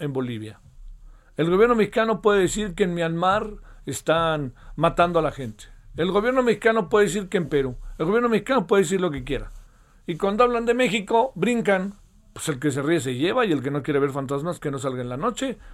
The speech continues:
O se lo voy a plantear de otra manera. ¿Usted cree que hoy el mundo puede,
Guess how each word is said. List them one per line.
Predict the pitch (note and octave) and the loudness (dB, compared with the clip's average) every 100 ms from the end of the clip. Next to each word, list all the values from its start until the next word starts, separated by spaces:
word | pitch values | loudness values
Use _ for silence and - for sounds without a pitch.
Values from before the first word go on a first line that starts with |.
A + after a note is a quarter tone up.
| - - | -20 -6
O | C#3+ D#3 | 0 2
se | - | 4
lo | E3 | 4
voy | E3 F#3+ | 6 4
a | |
plantear | G3 F3+ F#3+ | 4 4 2
de | F#3+ | 2
otra | F#3 | 0
manera. | F3+ F#3+ C#4+ A3+ - - - | -2 -2 0 -2 -4 -14 -12
¿Usted | D#3 - B3 G3 | -8 0 0 2
cree | A#3+ E3 | 0 4
que | A3 | 4
hoy | G#3 F#3+ | 6 6
el | F#3 | 4
mundo | F#3+ G3 E3+ C3 | 4 4 2 2
puede, | F3+ F3 E3 - | 4 4 4 -2